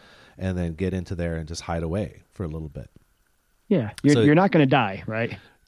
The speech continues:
Speaker 1: Well, no, you're not. I mean, not, I don't think so. I mean, a lot of people were pulled out of Canada on the divide this year. A lot of people
Speaker 2: Oh,
Speaker 1: were
Speaker 2: okay.
Speaker 1: hitting their S O S buttons, right?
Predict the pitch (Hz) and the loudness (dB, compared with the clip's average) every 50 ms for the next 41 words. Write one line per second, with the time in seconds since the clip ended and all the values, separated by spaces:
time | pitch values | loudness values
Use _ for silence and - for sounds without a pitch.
0 | _ - _ - 147 156 147 139 135 135 131 131 - _ _ - 151 165 143 104 | _ -20 _ 0 6 6 6 6 6 2 -2 -8 -12 _ _ 0 4 6 6 6
1 | 98 107 120 123 131 127 104 78 - - - 117 123 123 120 127 135 131 127 117 | 6 4 2 2 2 2 4 4 4 4 4 0 2 2 2 4 4 2 2 0
2 | - 117 - - - - 123 123 107 90 - 98 90 - - 98 85 87 87 82 | -4 -10 -8 -6 -2 0 2 0 0 0 -2 -4 -6 -4 -4 -4 -4 -4 -4 -4
3 | 110 110 107 104 98 92 92 - _ _ _ - 175 - - 220 165 113 131 151 | -2 -2 -2 -2 -2 -6 -10 -14 _ _ _ 2 2 2 4 2 4 6 6 6
4 | 151 131 - 156 156 - 135 110 107 104 - - 131 120 113 110 104 101 - - | 6 4 4 2 2 2 4 2 2 0 0 0 0 2 2 2 0 0 -2 -4
5 | 113 107 107 98 92 92 92 90 90 82 95 85 90 90 87 76 80 78 - - | -4 -2 -2 -2 -2 -2 -2 -4 -4 -6 -4 -2 -2 -4 -4 -6 -8 -12 -10 -12
6 | 69 - - - - - 104 98 92 95 95 92 98 95 87 - - 104 120 135 | -14 -14 -16 -18 -16 -10 -6 -4 -2 -2 0 0 0 0 -2 -2 -2 0 2 4
7 | 135 123 127 90 - 117 117 117 101 92 95 92 90 90 87 - 98 82 80 82 | 4 4 2 2 2 2 2 2 2 0 -2 -2 -2 -2 -2 -4 -4 -4 -4 -4
8 | - - - 95 - - 78 76 - - 78 80 90 - | -6 -6 -8 -8 -10 -10 -16 -16 -12 -10 -8 -6 -6 -8